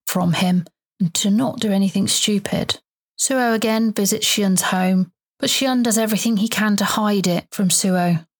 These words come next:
But Suho isn't blind, nor is he stupid. But he leaves anyway.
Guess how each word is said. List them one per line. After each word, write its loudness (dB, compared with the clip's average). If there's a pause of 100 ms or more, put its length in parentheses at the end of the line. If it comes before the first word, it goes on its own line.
But -4
Suho 0
isn't 0
blind, 0
nor 2
is -2
he -2
stupid. -2 (640)
But -2
he 0
leaves 0
anyway. 0